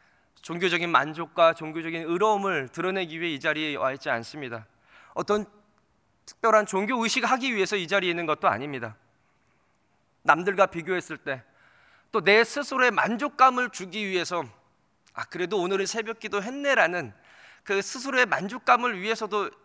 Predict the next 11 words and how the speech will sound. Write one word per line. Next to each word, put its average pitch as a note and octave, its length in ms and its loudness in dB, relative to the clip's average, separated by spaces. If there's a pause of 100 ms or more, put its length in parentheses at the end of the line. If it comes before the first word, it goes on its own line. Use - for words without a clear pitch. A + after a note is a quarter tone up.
(160)
이 D#3+ 120 -6
자리에 F3+ 360 0
있는 D#3+ 220 -4
것은 D#3 260 -6
아닙니다. A#2 520 -4 (1200)
물론 F#3+ 240 -2
믿음이 G3+ 280 -2
연약한다면, F#3+ 2000 0
믿음이 E3 340 -2
자라나는 F3 600 2
과정이라면 D#3+ 800 0